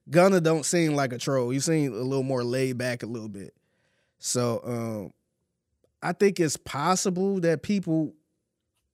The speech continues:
that, that people will still support him and he could still have a rap career. But, um, I'm just curious from his point of view, is he gonna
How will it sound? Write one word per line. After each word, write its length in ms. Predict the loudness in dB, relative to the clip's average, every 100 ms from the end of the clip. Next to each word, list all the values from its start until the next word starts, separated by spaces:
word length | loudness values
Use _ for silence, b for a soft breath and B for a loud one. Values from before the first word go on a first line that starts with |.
| _ -12
that, 260 | -10 -8 -2
that 220 | -2 0
people 340 | 0 0 2 0
will 100 | 0
still 420 | -2 0 2 2
support 440 | 0 -2 2 0 2
him 300 | 0 0 -2
and 120 | -4
he 100 | -2
could 140 | -2
still 240 | 0 2 4
have 180 | 4 2
a 40 |
rap 340 | -2 0 0 0
career. 480 | 2 4 4 2 -6 _ _ _ _ _ _ _ _ -12
But, 520 | 0 4 4 2 -2
um, 580 | 0 0 -2 -4 -8 -12 _ _ _ _ _ -2
I'm 140 | 0
just 280 | 4 4 4
curious 600 | 4 6 6 4 2 -4 -8
from 320 | -2 0 4
his 180 | 2 2
point 320 | 0 0 0
of 60 | 0
view, 280 | 2 2
is 200 | 2 2
he 200 | 4 4 4
gonna 360 | 4 2 -2